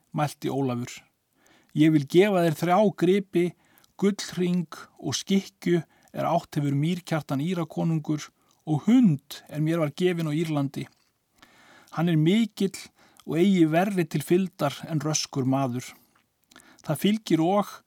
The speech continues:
að hann hefur mannsvit. Hann mun og geigja að hverju manni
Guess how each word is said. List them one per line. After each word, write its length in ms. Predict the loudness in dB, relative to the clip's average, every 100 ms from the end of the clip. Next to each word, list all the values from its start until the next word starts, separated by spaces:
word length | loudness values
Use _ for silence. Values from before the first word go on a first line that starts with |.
| _ _
að 120 | -6 -2
hann 100 | 0
hefur 160 | 2
mannsvit. 840 | 2 2 2 0 -2 -4 -6 -14 -20 -20 _ _ _ -8
Hann 160 | -2 0
mun 160 | 2
og 160 | 0 0 0
geigja 540 | 0 2 0 0 -2 -4 _ -14
að 140 | -8
hverju 320 | -4 -2 0
manni 460 | 0 2 0 0 -2